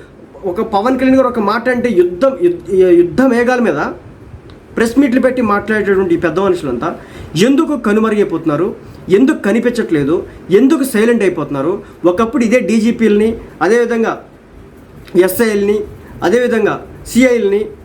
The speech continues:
ఎస్పీల్ని ఇష్టం వచ్చినట్టుగా మాట్లాడినటువంటి వ్యక్తులంతా కూడా ఎందుకు సైలెంట్ అయిపోయి ఇక మన వల్ల కాదు అని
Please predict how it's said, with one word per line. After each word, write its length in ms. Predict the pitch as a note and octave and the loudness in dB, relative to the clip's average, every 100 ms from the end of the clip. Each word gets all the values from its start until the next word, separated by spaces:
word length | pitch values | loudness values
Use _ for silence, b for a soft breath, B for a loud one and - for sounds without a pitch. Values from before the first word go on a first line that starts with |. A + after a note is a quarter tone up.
| - - - - E3+ | -20 -20 -20 -6 -2
ఎస్పీల్ని 600 | G3 - C4+ A3+ G#3+ G#3+ - | -2 0 2 4 2 -2 0
ఇష్టం 360 | G3 A3+ - C4 | 0 2 0 -2
వచ్చినట్టుగా 400 | B3+ B3 C4 A#3 | -2 -2 -2 -2
మాట్లాడినటువంటి 640 | G3+ F#3+ G#3 G3 F3+ D#3+ | -2 -2 -2 0 2 2
వ్యక్తులంతా 420 | E3 E3+ F#3+ E3 | 2 0 -2 -2
కూడా 320 | C#3+ C3 E3 - B B B B D3+ E3+ | -4 -6 -6 -8 B B B B 0 2
ఎందుకు 380 | C4+ D4+ C#4 | 2 0 -2
సైలెంట్ 400 | - A3+ A#3 A3+ | 0 0 0 0
అయిపోయి 460 | G3 F3 C#3+ D#3 - - - - - | 0 -2 -2 -4 -6 -10 -20 -8 -2
ఇక 100 | F#3+ | 0
మన 280 | G#3 G3+ G3 | 2 2 2
వల్ల 260 | G3+ B3+ | 2 0
కాదు 460 | B3 F3+ F#3+ A3+ B3+ | -2 -2 -2 0 -2
అని 200 | B3+ | -2